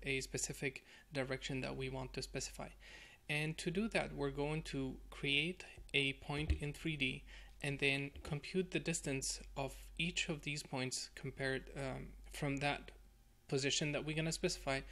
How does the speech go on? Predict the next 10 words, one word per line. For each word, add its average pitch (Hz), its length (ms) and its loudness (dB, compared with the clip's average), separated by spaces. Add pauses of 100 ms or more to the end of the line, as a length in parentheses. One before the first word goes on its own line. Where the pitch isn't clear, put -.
(280)
and 147 180 0
then 143 300 4
use 151 520 0
the, 135 360 0 (140)
that 147 240 4
length 151 340 0
information 139 580 2
to 135 160 -4
create 131 420 2
the 135 220 -4